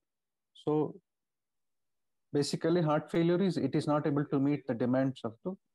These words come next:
mm, oxygen to the body. It, it will fall. It, so we can, uh, we can, um, means it will reflect in terms of,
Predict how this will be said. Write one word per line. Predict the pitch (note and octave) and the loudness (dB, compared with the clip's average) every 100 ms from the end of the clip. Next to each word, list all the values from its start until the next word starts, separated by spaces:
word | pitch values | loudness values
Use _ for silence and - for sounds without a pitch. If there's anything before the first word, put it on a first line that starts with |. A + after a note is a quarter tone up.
| _ _ _ _ - - _ E3 | _ _ _ _ -20 -20 _ -6
mm, | C3 B2+ B2 | -4 -4 -2
oxygen | C3 C3 - C3+ C3+ | -2 -2 -4 -2 -2
to | B2+ | -2
the | B2 | -2
body. | B2 B2 D3 D#3 | 0 0 0 -2
It, | A#2 - - C3 | -4 -10 -6 -4
it | - | 0
will | C#3 C3 | 0 2
fall. | - C#3 C3 | 0 0 2
It, | B2+ - - _ _ _ | 0 -6 -14 _ _ _
so | - C#3 | -2 0
we | C3+ | 0
can, | - C3+ - - | 0 -2 -2 -2
uh, | C3 A#2 | 0 2
we | B2 | 0
can, | C3+ B2+ A#2+ A#2 | 0 0 2 0
um, | A2+ A2+ A2+ A2+ A2 _ _ _ _ _ _ _ _ _ _ _ _ _ - | 0 0 -2 -4 -10 _ _ _ _ _ _ _ _ _ _ _ _ _ -4
means | C#3 - | -2 0
it | C3+ - | -2 0
will | C#3+ C3 | 0 2
reflect | C3 B2+ D3 C#3+ | 0 0 -2 0
in | C#3 C3 | -2 0
terms | C3+ C3 B2 | 2 0 0
of, | C3 | -4